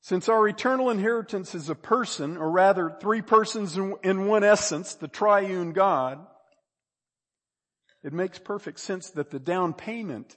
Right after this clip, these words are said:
of that inheritance would be a person. And that person is the third person of the Trinity, the Holy Spirit of God. He is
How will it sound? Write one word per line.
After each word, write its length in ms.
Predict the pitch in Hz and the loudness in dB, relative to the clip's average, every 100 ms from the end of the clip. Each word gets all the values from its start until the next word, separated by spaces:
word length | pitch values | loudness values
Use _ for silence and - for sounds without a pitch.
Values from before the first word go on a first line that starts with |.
| - | -20
of 80 | 127 | -10
that 160 | 127 | -8
inheritance 640 | 123 120 123 120 147 127 - | -8 -10 -12 -12 -14 -16 -16
would 140 | 131 | -12
be 120 | 156 | -10
a 60 | 208 | -4
person. 500 | - 320 302 160 110 90 _ _ _ _ _ _ _ _ _ _ _ _ _ _ _ _ _ _ _ _ | -2 -2 -4 -8 -12 -16 _ _ _ _ _ _ _ _ _ _ _ _ _ _ _ _ _ _ _ _
And 120 | 143 | -14
that 180 | 135 139 | -12 -4
person 680 | - 247 - - 147 156 170 _ _ _ _ _ _ _ _ - | 2 2 2 -4 -6 -6 -12 _ _ _ _ _ _ _ _ -20
is 120 | 135 | -18
the 120 | 147 | -14
third 280 | 131 170 143 | -8 -8 -6
person 360 | 175 160 - 139 | -6 -8 -8 -10
of 80 | |
the 80 | 127 | -10
Trinity, 480 | 123 196 185 131 123 | -8 -6 -6 -6 -10
the 140 | 123 | -12
Holy 260 | 127 170 143 | -12 -12 -12
Spirit 400 | - - 143 123 | -16 -16 -14 -12
of 140 | 117 | -14
God. 320 | 120 113 107 104 110 _ _ _ _ _ _ _ 254 _ _ _ _ _ _ _ _ _ _ _ _ _ _ _ _ _ _ _ _ _ | -10 -10 -10 -16 -20 _ _ _ _ _ _ _ _ _ _ _ _ _ _ _ _ _ _ _ _ _ _ _ _ _ _ _ _ _
He 400 | - 208 202 202 _ _ _ _ _ _ | -10 -8 -10 -14 _ _ _ _ _ _
is 520 | 160 151 143 - - | -2 -2 -4 -16 -20